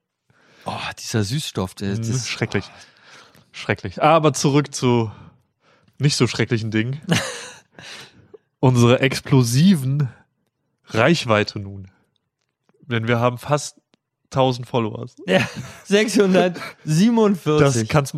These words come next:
Speaker 2: kann man aufrunden.
Speaker 1: Aber wir hatten, tatsächlich beim letzten Mal waren viele dabei, die sich das angeguckt haben, aber nicht, noch nicht unsere Podcast-Account folgen. Also,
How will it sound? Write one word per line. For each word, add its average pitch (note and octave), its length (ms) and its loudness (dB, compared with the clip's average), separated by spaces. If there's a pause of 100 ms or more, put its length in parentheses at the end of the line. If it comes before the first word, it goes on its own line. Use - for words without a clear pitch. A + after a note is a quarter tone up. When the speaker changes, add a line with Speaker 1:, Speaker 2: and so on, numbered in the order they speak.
Speaker 2:
kann C#3 160 2
man C3+ 140 2
aufrunden. G#2+ 640 0 (240)
Speaker 1:
Aber G3 320 2
wir F#3+ 140 4
hatten, D#3 400 -8
tatsächlich F#3+ 400 0
beim C#3 200 0
letzten D3 320 -4
Mal D3 200 2
waren A#2+ 180 0
viele D#3+ 280 -2
dabei, B2 420 0 (140)
die B2 360 -4 (160)
sich C3+ 180 -4
das B2 180 -6
angeguckt B2 380 -4
haben, D#3+ 160 2
aber A#2 240 0
nicht, A#2+ 320 -2 (200)
noch C3+ 360 2
nicht G3+ 520 0 (580)
unsere E3 880 2 (160)
Podcast-Account A2+ 1080 -4
folgen. A2 460 -4
Also, C#3+ 400 2